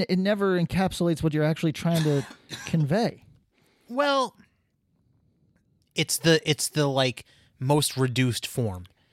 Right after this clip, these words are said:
Speaker 2: So slogans as a starting point is one thing. It doesn't seem like a lot of people are, are terribly concerned with what comes after, right?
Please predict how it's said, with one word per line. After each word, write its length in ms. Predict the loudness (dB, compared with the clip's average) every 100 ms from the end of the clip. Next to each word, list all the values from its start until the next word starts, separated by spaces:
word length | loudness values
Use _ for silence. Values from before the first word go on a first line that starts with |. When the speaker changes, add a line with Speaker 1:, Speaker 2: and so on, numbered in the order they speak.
| _ _ -8
Speaker 2:
So 320 | 0 0 0 _ _ _ _ _ _ -4
slogans 680 | -2 2 4 2 2 -4 0
as 240 | 0 0
a 40 |
starting 480 | -2 0 2 2 -2
point 340 | -4 -4 -4 -6 _ _ _ _ _ _ _ _ _ _ _ _ _ _ _ _ _ -4
is 180 | -4
one 240 | 0 0 -2
thing. 400 | -6 -10 -10 -16 _ _ _ _ _ _ _ -8
It 100 | 0
doesn't 280 | 0 0 -2
seem 420 | -4 -2 -4 -2
like 300 | -2 -4 -6
a 100 | -2
lot 220 | 2 2 2
of 60 |
people 260 | 0 -4 -2
are, 140 | -2 -6 -10
are 260 | -4 -4 -6 _ _ _ -6
terribly 400 | 2 2 2 -2
concerned 440 | -2 -2 0 0 0
with 100 | -2
what 140 | -2
comes 220 | -2 0
after, 420 | 2 2 0 -14 -20 _ _ _ _ _ _ _ _ _ -8
right? 280 | -4 -4